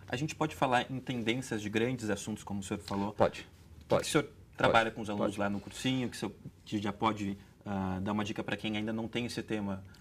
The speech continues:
Speaker 1: fixalizado para estudar,
Speaker 2: É.
Speaker 1: que ainda pode ver nesse primeiro, nesse último mês de preparação?
Speaker 2: O enem fala muito que os temas que ele propõe, que o inep organiza, são temas sociais.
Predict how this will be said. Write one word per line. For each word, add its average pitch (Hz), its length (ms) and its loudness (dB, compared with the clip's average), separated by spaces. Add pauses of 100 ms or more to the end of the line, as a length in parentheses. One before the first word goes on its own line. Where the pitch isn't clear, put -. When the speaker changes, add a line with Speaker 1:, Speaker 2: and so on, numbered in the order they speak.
(160)
Speaker 1:
fixalizado 101 580 0
para - 160 -6
estudar, 104 540 0
Speaker 2:
É. 101 100 -8
Speaker 1:
que - 100 -6
ainda 117 220 0
pode 113 400 2
ver 107 120 0
nesse 107 200 -4
primeiro, 101 380 -2 (240)
nesse - 180 -4
último 107 240 -2
mês 101 160 0
de 98 60 -10
preparação? 92 500 -8 (160)
Speaker 2:
O 127 100 2
enem 127 320 4
fala 131 360 0
muito 120 560 4
que - 160 -2
os - 180 -2
temas 139 640 2
que 107 260 -2
ele 98 220 4
propõe, 113 460 -2
que 104 100 0
o 98 60 6
inep 104 440 4
organiza, 95 540 2
são 113 220 -2
temas 120 720 0
sociais. - 1040 -2